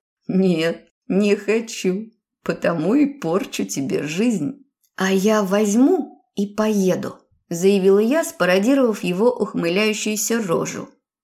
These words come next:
Я и так не собиралась пить и долго задерживаться.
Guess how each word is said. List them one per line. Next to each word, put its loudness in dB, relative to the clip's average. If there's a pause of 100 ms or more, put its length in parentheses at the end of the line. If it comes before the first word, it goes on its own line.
Я 2
и -2
так -2
не 0
собиралась 0
пить -2 (160)
и -6
долго 2
задерживаться. -2